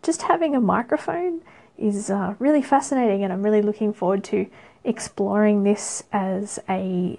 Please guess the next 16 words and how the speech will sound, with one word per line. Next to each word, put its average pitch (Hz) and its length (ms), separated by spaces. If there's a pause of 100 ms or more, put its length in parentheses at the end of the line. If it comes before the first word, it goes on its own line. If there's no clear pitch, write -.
(120)
uh, 202 260
storytelling 226 960
medium 233 580 (420)
and 202 420 (100)
talking 220 440
about 190 380
the 185 240
behind 185 460
the 196 40
scenes 180 680 (500)
of, 190 560 (120)
uh, 170 180
building 208 420
my 220 120
business - 1040
and 196 500